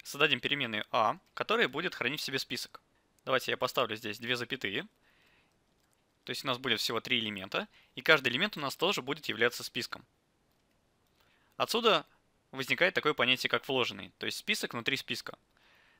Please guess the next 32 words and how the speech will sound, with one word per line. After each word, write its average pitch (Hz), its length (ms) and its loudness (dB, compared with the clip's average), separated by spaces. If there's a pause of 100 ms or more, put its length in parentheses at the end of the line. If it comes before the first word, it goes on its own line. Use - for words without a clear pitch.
(120)
Давайте 135 300 4
в - 40 -12
первом 131 280 8
вложенном 123 420 0
списке - 380 -6
у - 20 -6
нас 110 140 -4
будет 117 260 -6
храниться 117 500 -4
числа - 340 -8
ноль, 120 260 -6
два, 110 180 -2
четыре, 104 340 -4
шесть. - 460 -2 (1000)
Во 139 80 -8
второй 170 280 6
мы 117 120 0
сохраним 131 440 -2
один, 110 320 -4 (160)
пять, 120 180 6
девять, 117 320 0
тринадцать. 127 560 -6 (960)
И 143 60 -6
в - 60 -16
последнем 156 480 0
будут 131 200 -4
лежать 120 340 0
три, 175 240 -2
десять, 135 380 -2
семнадцать 123 580 -4 (300)
и - 80 -14
девятнадцать. 120 580 -4